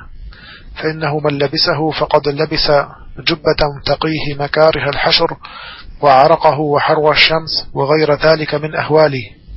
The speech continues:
فصل. وتكلم العلماء في حكمة تقديم إبراهيم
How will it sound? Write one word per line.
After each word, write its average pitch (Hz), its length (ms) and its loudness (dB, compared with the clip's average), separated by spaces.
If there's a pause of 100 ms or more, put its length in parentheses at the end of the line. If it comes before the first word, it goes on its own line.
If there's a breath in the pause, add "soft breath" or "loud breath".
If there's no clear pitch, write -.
(720 loud breath)
فصل. 147 380 0 (360)
وتكلم 151 540 0
العلماء 156 840 4
في 147 200 -6
حكمة 151 420 -4
تقديم 151 680 -2
إبراهيم 147 680 2